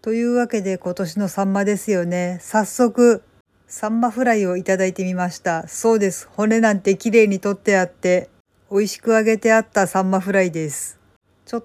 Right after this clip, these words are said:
とね、うちにタルタルソースがなかったので、お醤油で食べたんですけど、それでもすっごく美味しかったです。たくさん取れてくれたら、もう数回食べられるかなと思うけど、どうだろうな。去年は一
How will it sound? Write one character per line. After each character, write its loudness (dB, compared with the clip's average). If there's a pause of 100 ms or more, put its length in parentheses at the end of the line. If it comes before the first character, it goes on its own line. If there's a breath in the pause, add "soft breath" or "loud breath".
と -2
ね、 0
う -2
ち 0
に 4
タ 2
ル -2
タ 2
ル 0
ソ 0
ー 0
ス -8
が 0
な -2
か -2
っ -6
た -4
の -4
で、 0
お 0
醤 2
油 4
で 4
食 4
べ 0
た 0
ん -2
で -2
す -18
け -2
ど、 0
そ -4
れ 0
で 2
も 0
す -4
っ -4
ご 0
く 0
美 2
味 -2
し -12
か 0
っ -6
た -2
で -2
す。 -2 (600)
た -10
く -20
さ 0
ん 4
取 0
れ 2
て 0
く -2
れ 0
た 2
ら、 2
も 6
う -2
数 -2
回 0
食 -2
べ 0
ら 2
れ 4
る 2
か 2
な 0
と 0
思 0
う -4
け -2
ど、 -4 (460)
ど 0
う -4
だ 0
ろ -4
う -6
な。 -4
去 -4
年 2
は 4
一 -4